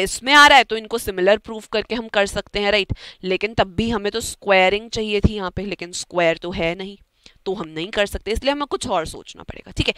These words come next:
So, इस चीज का अभी यहाँ पे कोई यूज नहीं हो रहा, right? चलिए, तो कोई और तरीका सोचते हैं, ठीक है?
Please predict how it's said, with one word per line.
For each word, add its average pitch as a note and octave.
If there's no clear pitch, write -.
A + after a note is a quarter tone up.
So, -
इस -
चीज E4+
का F4+
अभी B3+
यहाँ D4
पे C4+
कोई A#3+
यूज F3+
नहीं D3
हो B2+
रहा, -
right? C#4+
चलिए, D#3
तो A3
कोई A#3+
और G#3+
तरीका B3
सोचते A3
हैं, A3+
ठीक B3+
है? G#3